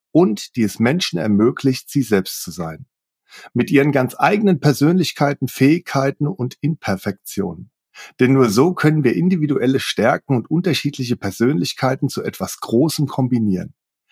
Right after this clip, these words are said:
Mehr Energie, Spaß und wahrgenommener Impact im Job für jeden Einzelnen führen dabei zu Höchstleistung in Teams. Mein Ziel als Führungskraft und H Rlerin ist es,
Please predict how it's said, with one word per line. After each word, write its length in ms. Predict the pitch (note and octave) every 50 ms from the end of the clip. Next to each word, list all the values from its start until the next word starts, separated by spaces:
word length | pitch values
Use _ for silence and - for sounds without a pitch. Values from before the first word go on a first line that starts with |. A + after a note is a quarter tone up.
| - - - - - _ _ -
Mehr 360 | G#2 A2+ C#3 F3+ G#3 G3 -
Energie, 640 | - C#3+ B2+ A#2 G#2+ - - D#3 F3 G3+ A3+ G3+ - _ _
Spaß 720 | - - - - - A#2 A2+ B2+ D#3 - - - - - _ _ _
und 340 | - F3+ G#3 A3 - - _ _
wahrgenommener 760 | - A2+ A#2 C3+ E3 E3 D3+ C#3 C3+ B2+ C3 B2+ A2 G2 -
Impact 460 | D3 F3 G3 - - A2+ - - -
im 100 | G2 E2+ -
Job 280 | - C3+ D3+ - -
für 120 | - A2+ G#2+
jeden 320 | G#2 A2 C3+ D#3 - -
Einzelnen 680 | - F2 G2 C3 D3+ - - - C#3+ C#3+ D3+ D#3 D3 - - - - _ _
führen 380 | - - - D#3+ F3 F#3 F#3 E3+
dabei 320 | B2 A2 - A#2 A#2+ C3+
zu 260 | C3 - - - -
Höchstleistung 760 | - C#3 E3+ - - - - C3 B2 B2+ B2+ - - C3 C3 -
in 160 | A#2 G#2+ G#2
Teams. 560 | - - F#2+ F#2 F2 - - - - - _ _ _ _ _ _ _ _ _ _ _ _ _ _ _ _ _ _ _
Mein 360 | - A#2+ C#3 E3+ G#3+ G#3 G3
Ziel 300 | - - - F3+ F#3 G3
als 200 | - A2 - -
Führungskraft 760 | - - F#3 G3 D3+ A#2 G2 - - - A2+ C3 C3+ - -
und 200 | G#2+ G2 - -
H 80 | G2 -
Rlerin 460 | - A2+ C3 D3 B2+ A2 G#2 F#2 E2+
ist 280 | - B2 - - -
es, 200 | E3 - - -